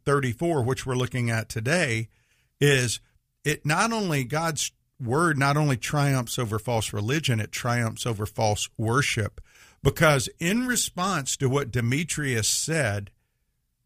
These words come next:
these people break out into spontaneous worship of Artemis. They said, "Great is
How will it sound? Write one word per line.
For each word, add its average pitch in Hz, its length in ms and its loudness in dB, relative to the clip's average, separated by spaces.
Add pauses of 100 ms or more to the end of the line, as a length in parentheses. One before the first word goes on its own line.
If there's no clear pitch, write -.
(220)
these 151 220 2
people 190 400 2
break 156 400 4
out 170 200 0
into 151 200 0
spontaneous 139 920 0
worship 120 460 -2
of 110 160 -2
Artemis. 117 520 -2 (340)
They 139 140 2
said, 156 440 0 (720)
"Great 185 520 0
is 180 300 -2